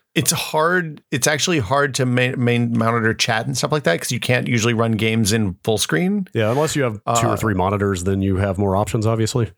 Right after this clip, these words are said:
Speaker 1: Well, well, you have to run 'em in windowed full screen even if you have two monitors 'cause you need to be able to get the cursor away from that main monitor, and
Speaker 2: Right.
Speaker 1: you can't do that in
Speaker 2: It,
Speaker 1: exclusive full
Speaker 2: yes,
Speaker 1: screen
Speaker 2: yes,
Speaker 1: usually.
Speaker 2: that, that is a pain for sure. Um,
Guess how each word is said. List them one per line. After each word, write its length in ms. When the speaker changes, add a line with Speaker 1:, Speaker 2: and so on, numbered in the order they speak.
Speaker 1:
Well, 180
well, 100
you 140
have 140
to 100
run 100
'em 80
in 120
windowed 300
full 120
screen 260
even 80
if 120
you 40
have 80
two 140
monitors 380
'cause 120
you 60
need 120
to 40
be 80
able 60
to 60
get 120
the 60
cursor 480
away 300
from 260
that 160
main 240
monitor, 460
and 100
Speaker 2:
Right. 120
Speaker 1:
you 60
can't 140
do 80
that 160
in 40
Speaker 2:
It, 40
Speaker 1:
exclusive 400
full 80
Speaker 2:
yes, 100
Speaker 1:
screen 220
Speaker 2:
yes, 200
Speaker 1:
usually. 200
Speaker 2:
that, 180
that 140
is 100
a 40
pain 280
for 140
sure. 440
Um, 580